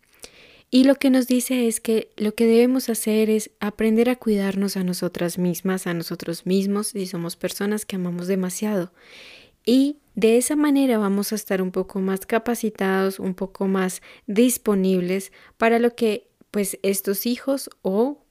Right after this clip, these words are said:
las, los seres amados lleguen a, a solicitar en algún momento o lleguen a, o nosotros mismos, que lleguemos a necesitar cuidarnos para poder estar dispuestos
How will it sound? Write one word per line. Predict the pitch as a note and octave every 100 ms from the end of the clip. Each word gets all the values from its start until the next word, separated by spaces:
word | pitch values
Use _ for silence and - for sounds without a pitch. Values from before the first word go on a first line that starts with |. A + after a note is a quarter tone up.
| -
las, | F#3 F3+ - - A3
los | F#3+ F3+
seres | G3 G3 G3+
amados | F#3+ F#3+ A#3 C4 -
lleguen | F#3 F3+ F#3 F#3 F#3
a, | F#3+ F3+ F3+ - - - -
a | G#3 G3+ G3+
solicitar | A3+ G#3+ G#3 G#3 A3+ C4+
en | C#4+
algún | B3 G#3 G3+
momento | G3 F#3+ A#3 A#3 G3
o |
lleguen | F3+ F3+ F3 F#3
a, | G3 F#3 F3 F3+ _ - - - - _ _
o | A3
nosotros | G#3 G3 F#3+ F#3+ - F3+ -
mismos, | F#3 F3+ F3+ E3+ F3 - G#3+ A3+
que | -
lleguemos | F#3 F3+ F#3 F#3+ G#3
a | G3
necesitar | F#3+ F#3 F#3 F3 E3 D#3 - - -
cuidarnos | A#3 G#3 G3 G3+ G#3 F#3+ F#3 G3+ - _ _ - - _
para | A#3 A3+
poder | A3+ G3+ G3
estar | G3+ - G3+ F#3+ F#3+ _ _ G#3
dispuestos | A3 A3 - F#3+ F#3 - F#3 F3+